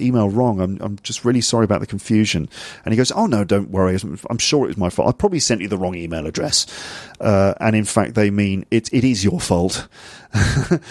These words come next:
Uh, uh, really? I don't know. I think if, if I had a bo-, if I had a boss who did that, would I, what would I think of him? Uh, I obviously got the email. It's, it's,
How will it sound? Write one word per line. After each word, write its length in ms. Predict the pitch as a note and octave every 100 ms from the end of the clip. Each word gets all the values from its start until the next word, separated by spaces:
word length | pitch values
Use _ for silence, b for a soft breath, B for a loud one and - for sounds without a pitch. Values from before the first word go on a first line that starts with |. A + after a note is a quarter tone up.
| B B B -
Uh, 420 | A#2+ A#2 A#2+ A#2+ _ b b b _
uh, 480 | - G3+ G3+ G#3 G#3+
really? 300 | G#3 G#3 A3
I 160 | F#3+ G3+
don't 240 | - G#2+
know. 80 | C#2+ - B B
I 80 | G#3+
think 260 | - E3+ D#3
if, 180 | C#3+ -
if 140 | C#3+
I 60 | B2+
had 100 | A#2
a 100 | G#2+ _ -
bo-, 100 | - -
if 200 | - D#3
I 80 | F#3
had 120 | F3+
a 60 | F#3+
boss 340 | - F3+ -
who 100 | -
did 240 | D#3+ E3 -
that, 260 | D#3+ -
would 140 | D3 D3
I, 240 | D#3 D#3 - B B B B B B B _
what 140 | -
would 100 | D#3
I 80 | C#3
think 300 | C3+ C3 A#2+
of 120 | B2+
him? 260 | A#2+ A2+ G#2 _ _ b b b b _ _ _ _ _ _ _ _ -
Uh, 340 | C3+ C3+ C3+
I 80 | C3+
obviously 400 | C3 C#3+ C3+ C3
got 220 | - B2+
the 100 | B2
email. 260 | B2 A#2+ G#2
It's, 140 | C3 -
it's, 260 | - -